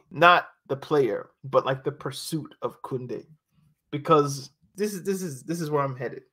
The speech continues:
Chelsea fans. So there's a young player, Levi Colwill, who the, the, the Cobham guys are really big on. And they're like, "If we buy Koundé,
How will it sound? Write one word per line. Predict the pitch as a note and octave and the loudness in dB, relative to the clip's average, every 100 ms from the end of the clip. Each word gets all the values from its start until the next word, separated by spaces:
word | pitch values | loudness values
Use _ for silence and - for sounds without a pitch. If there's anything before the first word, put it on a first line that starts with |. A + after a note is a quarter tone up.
| _ _ | _ _
Chelsea | - E3 C#3+ | -4 -4 -4
fans. | C3 - - _ _ _ _ _ _ _ _ _ _ _ | -12 -14 -16 _ _ _ _ _ _ _ _ _ _ _
So | - F#3 F#3 F3 - | 0 6 8 6 2
there's | E3 F3+ E3 | 2 2 2
a | |
young | D#3+ G3+ G3 | 2 2 2
player, | - E3 A#2 G#2 - _ _ _ - | 0 2 2 -2 -10 _ _ _ 0
Levi | D#3+ D#3+ C#3+ | 0 2 -4
Colwill, | - C#3+ C3 - - _ _ _ _ _ _ _ | 0 0 2 -4 -10 _ _ _ _ _ _ _
who | - C#3+ C#3+ C3+ B2+ B2+ - _ - | -6 -2 -2 -2 -4 -10 -14 _ -4
the, | C3 A#2+ A#2+ G#2+ - | -2 0 -2 -6 -4
the, | C#3 - | -6 -4
the | C3+ | -6
Cobham | C3+ F3 E3 D3+ C#3 B2+ B2 _ _ _ | 0 2 4 4 2 -6 -10 _ _ _
guys | D3 C#3 B2+ A#2+ A#2+ | 2 6 6 2 -4
are | B2 | -4
really | C3+ D3 C#3 C3 C3 B2+ | -2 -2 -2 -6 -8 -6
big | D3 C#3 | -4 -2
on. | D3+ A2 - _ _ _ _ _ _ - | -4 -6 -10 _ _ _ _ _ _ 0
And | D#3 | 4
they're | F3 | 6
like, | F3+ D#3+ | 6 4
"If | D#3+ D3 | 2 0
we | F3+ | -2
buy | C#3+ F#3 A#3 | 4 6 6
Koundé, | A#3 - A3+ G3+ D3 B2+ D3+ | 4 0 -2 0 0 0 -4